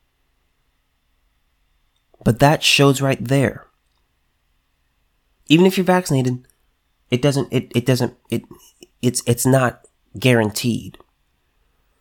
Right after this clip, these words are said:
And you can't even say, "Well, if, if, if they were, if the workers were vaccinated, this wouldn't have happened."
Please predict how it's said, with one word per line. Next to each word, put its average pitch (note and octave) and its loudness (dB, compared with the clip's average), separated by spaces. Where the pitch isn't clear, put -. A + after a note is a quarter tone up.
And E3 4
you E3+ 2
can't G3 4
even F3 4
say, C#3+ 0
"Well, B2 0
if, A2 -2
if, G#2 -4
if G2+ 0
they A2 4
were, G#2 2
if G2+ -4
the A2 0
workers D#3 4
were A2 0
vaccinated, G#2 0
this G#2+ -2
wouldn't A2 0
have A#2 -2
happened." - -8